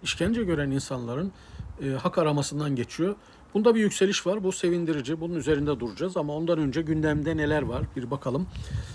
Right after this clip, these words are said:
Taliban'dan açıklama, "Yakın zamanda düzenli orduyu kuracağız." Taliban aslında, e, bin dokuz yüz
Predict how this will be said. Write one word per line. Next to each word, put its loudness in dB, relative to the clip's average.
Taliban'dan 4
açıklama, 0
"Yakın 0
zamanda 0
düzenli 0
orduyu -2
kuracağız." -4
Taliban 0
aslında, -4
e, -4
bin -2
dokuz -4
yüz -8